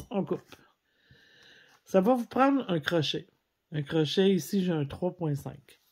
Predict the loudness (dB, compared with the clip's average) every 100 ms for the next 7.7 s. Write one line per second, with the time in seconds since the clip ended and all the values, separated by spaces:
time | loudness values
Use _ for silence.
0 | _ _ _ _ -20 _ _ _ _ _
1 | _ _ _ _ _ -6 -4 -2 -6 -14
2 | _ 2 4 6 4 2 4 2 2 0
3 | -2 -8 -8 -8 -4 -4 -2 -4 -2 -4
4 | -4 -2 -4 -6 -6 -4 -4 -8 _ -20
5 | -20 _ _ _ _ 4 4 4 2 4
6 | 4 2 4 2 4 2 2 2 0 0
7 | -4 -2 0 0 0 -2 -4